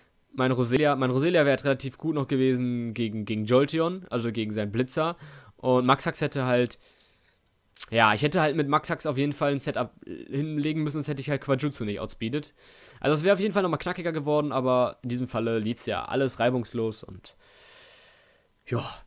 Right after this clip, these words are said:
Gut, dann will ich nicht weiter um den heißen Brei labern, sondern sag einfach mal viel Spaß noch, schönen Tag und so weiter, ne? Lasst euch nicht unterkriegen, immer schön spockig bleiben. Und, äh, ich würd sagen,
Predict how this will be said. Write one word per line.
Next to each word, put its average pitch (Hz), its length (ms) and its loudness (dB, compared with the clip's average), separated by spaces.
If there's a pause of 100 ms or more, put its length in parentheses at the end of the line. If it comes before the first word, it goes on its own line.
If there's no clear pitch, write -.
(880)
Gut, 220 320 6
dann 147 180 10
will 190 100 8
ich 208 100 6
nicht 180 180 2
weiter 151 840 6
um 143 100 -2
den 139 160 2
heißen 139 240 -2
Brei 127 220 4
labern, 180 400 2
sondern 156 180 0
sag 143 160 2
einfach 151 200 -2
mal 147 500 0 (400)
viel 190 220 2
Spaß 180 320 4
noch, 208 140 2
schönen 175 200 2
Tag 165 300 4
und 208 100 0
so 202 100 -2
weiter, 220 240 0
ne? 175 160 0
Lasst 180 240 2
euch 165 80 -2
nicht 147 140 -2
unterkriegen, 190 480 -2
immer 156 180 -2
schön 143 140 -4
spockig 165 320 -2
bleiben. 196 360 0 (640)
Und, 170 500 4
äh, 160 440 4
ich 143 80 -2
würd 170 100 -2
sagen, 165 580 2